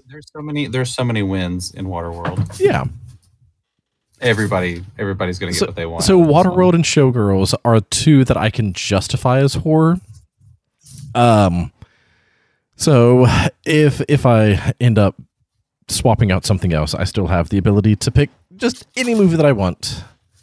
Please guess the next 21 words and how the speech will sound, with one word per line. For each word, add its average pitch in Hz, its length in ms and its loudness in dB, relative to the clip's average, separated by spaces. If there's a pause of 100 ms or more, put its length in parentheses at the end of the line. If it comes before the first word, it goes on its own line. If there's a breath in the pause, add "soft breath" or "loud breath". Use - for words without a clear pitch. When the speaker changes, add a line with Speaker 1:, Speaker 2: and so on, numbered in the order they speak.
(340)
Speaker 2:
for - 140 -8
shits - 240 -6
and 82 100 -6
giggles. 71 340 -8 (460 loud breath)
Um, 131 300 4
all 156 80 2
right, - 160 -2
so 160 300 4 (960)
what 127 140 0
number 90 200 -2
would 85 200 0
this 85 140 -4
be? 78 280 -4
This 90 260 0
will 156 100 4
be 131 180 4
my 113 240 2
number 92 720 0 (960 soft breath)
eight? 147 380 -2 (120)
No. 80 640 -4 (1300)
No. 85 720 -4